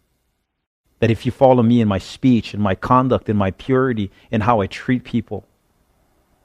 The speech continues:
it's almost like you see Jesus. And it's not that we do it all on our own. We understand that it's the body, it's the word.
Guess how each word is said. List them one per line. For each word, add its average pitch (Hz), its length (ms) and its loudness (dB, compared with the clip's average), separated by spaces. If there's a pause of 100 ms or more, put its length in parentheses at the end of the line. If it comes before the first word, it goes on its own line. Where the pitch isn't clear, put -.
(760)
it's - 180 -4
almost 123 320 0
like 104 180 0
you 101 100 -4
see 113 240 -4
Jesus. 92 640 -8 (1080)
And - 80 2
it's 139 140 0
not 160 160 4
that 120 140 6
we 110 100 4
do 117 160 0
it 117 80 4
all 110 180 2
on 107 80 2
our 95 80 0
own. 107 360 -4
We 120 120 4
understand 117 560 0
that 98 80 -2
it's 98 140 -6
the - 100 -8
body, 104 440 0
it's - 160 -10
the - 120 -12
word. 113 420 -4